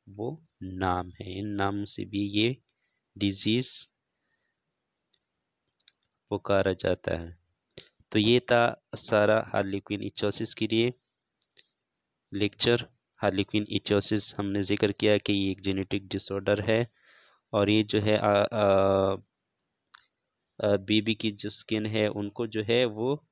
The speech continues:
इन्फेक्ट करते हैं, अ, इफेक्ट करते हैं। और इस, अ, डिसऑर्डर, जेनेटिक डिसऑर्डर की ये जो बेबीज है वो almost prematurely उनका बर्थ हो जाता है, मतलब थर्टी सेवन वीक से पहले उनका बर्थ हो जाता है।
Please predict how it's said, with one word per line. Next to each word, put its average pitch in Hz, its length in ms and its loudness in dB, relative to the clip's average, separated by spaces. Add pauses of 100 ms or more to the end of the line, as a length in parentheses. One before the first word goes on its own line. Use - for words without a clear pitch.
इन्फेक्ट 98 420 -4
करते 95 340 -4
हैं, 95 220 -4
अ, 95 760 -2
इफेक्ट 101 320 -6
करते - 360 -6
हैं। 95 260 -6 (600)
और 104 200 0
इस, - 440 0 (180)
अ, 113 40 -2 (420)
डिसऑर्डर, 104 720 -6
जेनेटिक 104 380 -8
डिसऑर्डर 104 520 -4
की 107 420 -10 (100)
ये 107 180 -6
जो 98 200 -8
बेबीज 101 420 -4
है 110 80 0
वो 104 180 -2 (720)
almost 104 440 -2
prematurely 107 840 -2
उनका 104 240 -2
बर्थ 98 320 -2
हो 98 80 -6
जाता 92 360 -4
है, 98 180 -4
मतलब 98 360 -6 (100)
थर्टी 95 220 -4
सेवन 110 380 -8 (680)
वीक 101 180 -2
से - 160 -2
पहले 107 300 0
उनका 120 380 0 (320)
बर्थ 95 360 0
हो 95 80 -4
जाता 90 360 -4
है। 90 140 -4